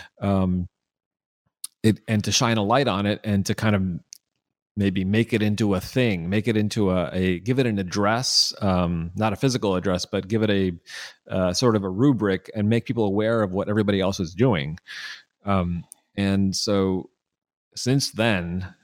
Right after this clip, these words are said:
I think, uh, Islamic Digital Humanities has, has kind of coalesced into a, an exciting subfield. Um, and there have been, you know, major grants awarded, E R C grants, um, National Endowment for the Humanities grants, I,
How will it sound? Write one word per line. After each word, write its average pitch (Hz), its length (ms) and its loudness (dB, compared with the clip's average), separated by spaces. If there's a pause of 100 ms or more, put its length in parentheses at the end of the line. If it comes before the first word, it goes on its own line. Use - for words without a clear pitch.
(300)
I 98 80 -2
think, 104 400 0 (420)
uh, 92 420 0
Islamic 101 360 0
Digital 98 280 -2
Humanities 92 460 2
has, 85 200 -6
has 120 420 -2
kind 98 200 -2
of 90 60 -2 (160)
coalesced 95 540 0
into 87 280 -2
a, 87 240 0 (360)
an 101 80 -2
exciting 92 420 2
subfield. 87 720 0 (540)
Um, 90 500 0 (200)
and 90 140 2
there 87 100 4
have 82 80 -4
been, 87 180 2
you 82 60 2
know, 73 100 -2
major 95 420 0
grants 117 480 -2
awarded, 104 640 0
E 92 180 -2
R 87 140 2
C 120 180 -2
grants, 95 720 0
um, 85 640 0
National 90 360 -2
Endowment 87 340 -2
for - 100 -16
the 85 100 -8
Humanities 101 1000 -2
grants, 98 420 -2
I, 90 100 -2